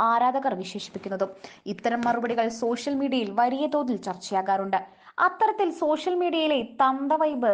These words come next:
അമ്മാവൻ വിളികൾക്ക് സലീം കുമാർ നൽകിയ മറുപടി ഇപ്പോൾ വൈറലാവുകയാണ്. മലയാള മനോരമയുടെ ഹോർത്തോ സാഹിത്യോത്സവത്തിൽ വെച്ചായിരുന്നു സലീം കുമാറിന്റെ മാസ് മറുപടി. പഴയ തലമുറയിൽ നിന്നുകൊണ്ട് പുതിയ തലമുറയോട്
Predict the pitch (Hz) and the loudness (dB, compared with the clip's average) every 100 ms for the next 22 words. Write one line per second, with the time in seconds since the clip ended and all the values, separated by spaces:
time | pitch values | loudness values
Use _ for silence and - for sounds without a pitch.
0 | - 226 247 254 277 285 302 294 285 285 | 2 2 2 2 2 2 0 -2 0 0
1 | 262 202 - 262 247 277 294 294 285 277 | 2 0 2 0 0 -2 -2 0 2 2
2 | 277 285 277 277 277 277 277 269 190 180 | 0 0 2 2 0 0 0 0 2 0
3 | 180 190 190 196 190 190 185 - - - | 0 0 0 -2 -2 0 0 0 -6 -20
4 | - - 214 202 208 214 233 233 240 247 | -18 -6 0 4 4 4 2 0 0 0
5 | 247 233 233 233 254 254 285 294 294 277 | 0 0 0 2 0 0 -2 -2 2 2
6 | 285 311 302 302 285 277 277 269 285 262 | 0 -2 -2 0 0 0 -2 2 2 2
7 | 226 214 - - 254 277 311 302 302 285 | -2 -6 -6 0 2 0 -4 0 0 2
8 | 220 190 214 220 226 262 - 180 175 180 | 0 -2 0 0 0 -2 -6 -8 -6 -6
9 | 190 - - - _ _ - 359 370 392 | -6 -10 -20 -20 _ _ 4 4 6 2
10 | 427 427 392 381 381 381 370 349 359 339 | -2 0 0 0 0 0 0 0 0 2
11 | 262 - 277 240 302 311 302 302 302 302 | 2 0 -4 -2 0 2 2 2 2 2
12 | 285 | 2